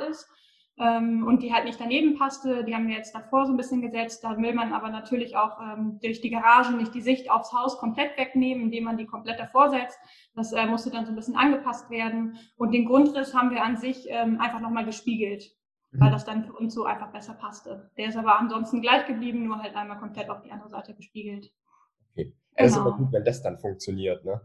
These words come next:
Speaker 1: Ja, genau.
Speaker 2: <laughs> Und da nicht so viel Umplanungs-, äh,
Speaker 1: Ja,
Speaker 2: Themen.
Speaker 1: genau.
Speaker 2: Ähm, wie ist denn das mit dem, mit der K f W und, und Energieeffizienz?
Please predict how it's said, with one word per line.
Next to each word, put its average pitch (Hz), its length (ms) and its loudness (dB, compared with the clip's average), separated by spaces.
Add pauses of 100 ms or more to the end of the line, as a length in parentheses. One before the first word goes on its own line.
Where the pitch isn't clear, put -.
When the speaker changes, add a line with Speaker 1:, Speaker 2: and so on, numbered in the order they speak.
(340)
Speaker 1:
Ja, - 300 -2
genau. 240 120 -8 (280)
Speaker 2:
<laughs> 285 220 4
Und 104 60 -2
da 104 100 10
nicht 107 160 2
so 110 120 -4
viel 110 200 -2
Umplanungs-, 98 880 0
äh, 87 200 -2
Speaker 1:
Ja, 107 220 -4
Speaker 2:
Themen. 101 340 -4 (100)
Speaker 1:
genau. - 260 -20 (580)
Speaker 2:
Ähm, 110 360 2 (260)
wie 131 120 4
ist 135 120 -2
denn 208 120 4
das 170 200 4
mit 135 380 -2
dem, 113 480 2
mit 113 100 -2
der 110 120 4
K 107 200 2
f 104 140 -4
W 107 360 2 (520)
und, 92 400 0
und 98 120 -8
Energieeffizienz? 90 1160 -2